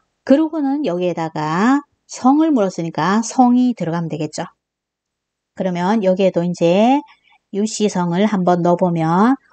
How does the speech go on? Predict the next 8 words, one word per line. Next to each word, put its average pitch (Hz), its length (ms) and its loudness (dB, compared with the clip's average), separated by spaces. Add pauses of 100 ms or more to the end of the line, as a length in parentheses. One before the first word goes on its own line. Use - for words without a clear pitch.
(280)
我姓刘, 185 1500 0 (640)
我姓刘. 180 1500 0 (1400)
저는 196 540 -2 (240)
유씨입니다. 170 960 0
성이 226 520 2
유씨입니다. 160 800 -2
네, 190 200 4
보통 220 540 2